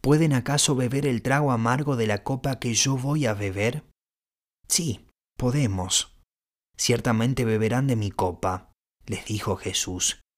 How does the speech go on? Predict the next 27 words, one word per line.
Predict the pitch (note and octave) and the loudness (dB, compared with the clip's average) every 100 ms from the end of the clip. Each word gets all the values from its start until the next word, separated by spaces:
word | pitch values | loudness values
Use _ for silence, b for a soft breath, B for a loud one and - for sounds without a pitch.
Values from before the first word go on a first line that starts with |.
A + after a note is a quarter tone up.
| _ _ - | _ _ 0
"pero | A2+ A2 | 2 2
el | - G#2 | 0 0
sentarse | G#2+ G#2+ G2+ A#2+ C3 | 0 0 2 2 2
a | C3 | 2
mi | A2 G#2+ | 0 0
derecha | G#2+ A2 B2+ - G2+ F#2+ - - | 0 2 0 0 0 -2 -6 -10
o | - | -2
a | G#2+ | 0
mi | G#2 | 0
izquierda | G2 - - A#2 A#2+ C3 C#3 - _ _ - | -4 -8 -2 0 0 -2 -6 -8 _ _ 0
no | A#2+ | 4
me | D#3 D3 | 4 4
corresponde | C3+ - - - D3+ C3 | 0 0 -4 0 0 2
concederlo. | A2+ G#2+ - G2 F#2 F2+ F2+ F2 F2 - _ _ _ _ | 2 0 0 0 -2 -4 -4 -6 -6 -12 _ _ _ _
Eso | - A2 C3 | 0 2 4
ya | A2+ | 2
está | A2+ - C3+ | 0 -4 -4
decidido | C3+ B2+ - A2+ G#2+ C#3 C#3+ G#2 | -2 0 0 -2 -4 -2 -2 -2
por | G#2+ | -4
mi | G2 F#2 | -4 -4
Padre". | F2+ F2 F2 E2+ F2 - _ _ _ _ _ _ | -2 -2 -4 -6 -8 -12 _ _ _ _ _ _
Cuando | G2+ F#2+ | -2 0
lo | F2+ | 0
oyeron | F#2 G#2 G#2 G#2+ | 2 4 4 4
los | F#2+ - | 2 0
otros | G#2 F#2+ - | -2 -4 -4
diez, | G#2 A2+ C#3 | -2 0 0